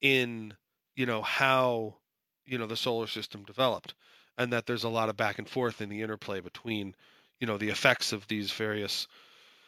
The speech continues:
um, entities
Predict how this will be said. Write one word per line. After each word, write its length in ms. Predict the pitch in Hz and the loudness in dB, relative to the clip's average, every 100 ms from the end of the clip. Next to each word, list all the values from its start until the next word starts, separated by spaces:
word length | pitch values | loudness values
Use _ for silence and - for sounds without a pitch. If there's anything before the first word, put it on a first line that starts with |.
| _ _ _ | _ _ _
um, 380 | 135 120 101 104 _ _ _ _ _ _ _ _ _ _ _ _ - - | 6 8 6 -4 _ _ _ _ _ _ _ _ _ _ _ _ -2 4
entities 760 | 170 175 - 110 107 120 - | 6 6 2 0 0 0 -2